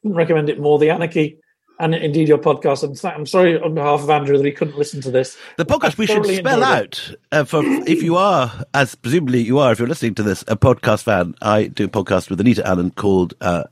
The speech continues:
Speaker 2: Empire Pod, uh, which you will find in all
Speaker 1: It's very good.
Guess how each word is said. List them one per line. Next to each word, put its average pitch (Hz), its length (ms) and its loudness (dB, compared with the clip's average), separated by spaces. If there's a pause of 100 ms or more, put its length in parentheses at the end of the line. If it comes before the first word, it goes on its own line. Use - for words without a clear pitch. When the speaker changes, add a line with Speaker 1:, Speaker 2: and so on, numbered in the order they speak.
Speaker 2:
Empire 117 320 4
Pod, 82 480 -2 (120)
uh, 82 200 0
which - 200 -2
you - 60 -6
will - 60 -6
find - 300 -4
in - 100 -4
all 78 200 -2 (120)
Speaker 1:
It's 120 240 -8
very 127 160 4
good. 117 240 0